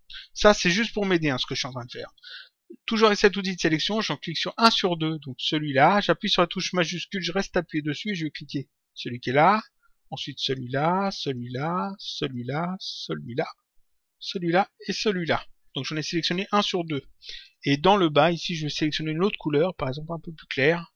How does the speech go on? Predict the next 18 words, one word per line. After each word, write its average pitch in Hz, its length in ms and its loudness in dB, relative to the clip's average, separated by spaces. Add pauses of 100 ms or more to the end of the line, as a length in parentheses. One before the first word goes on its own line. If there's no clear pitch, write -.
(1120)
Voilà, 139 180 -2
de 131 80 -8
manière 143 260 -4
à 139 40 4
avoir 143 200 4
un 131 80 0
quadrillage. 120 640 0 (680)
Je 160 120 0
clique 175 220 -4
dans 151 100 2
le 135 100 -2
vide, 175 340 -4 (680)
j'ai 160 180 6
fait 208 160 4
le 185 140 6
fond 202 320 -6
en 147 60 -8
fait, - 340 -4